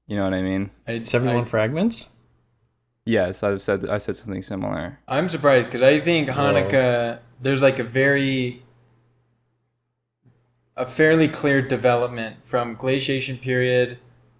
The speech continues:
Speaker 2: to seventy-one Fragments and seventy-one Chronicles to then Piano Teacher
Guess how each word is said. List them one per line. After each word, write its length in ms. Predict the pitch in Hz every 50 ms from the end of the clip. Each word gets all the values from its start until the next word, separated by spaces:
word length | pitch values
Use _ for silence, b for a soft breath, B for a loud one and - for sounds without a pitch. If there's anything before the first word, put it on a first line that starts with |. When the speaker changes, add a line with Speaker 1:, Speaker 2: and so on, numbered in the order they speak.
| _ _ _ _ _ _ -
Speaker 2:
to 500 | - 131 123 117 117 113 113 113 110 107
seventy-one 560 | - - 135 131 131 131 127 127 127 127 123
Fragments 480 | 120 123 120 120 117 123 123 117 -
and 80 | 120 117
seventy-one 420 | - 127 120 123 123 120 120 117
Chronicles 800 | - - 117 117 120 120 120 123 120 117 117 117 113 - - - - _ _ _ _ _ _ _ _ _ _ _ _ -
to 140 | - 127
then 420 | 117 120 117 117 117 113 113 110 107 -
Piano 340 | - - 127 117 117 117 113
Teacher 720 | 117 - 117 113 - - 120 113 113 110 110 107 107 -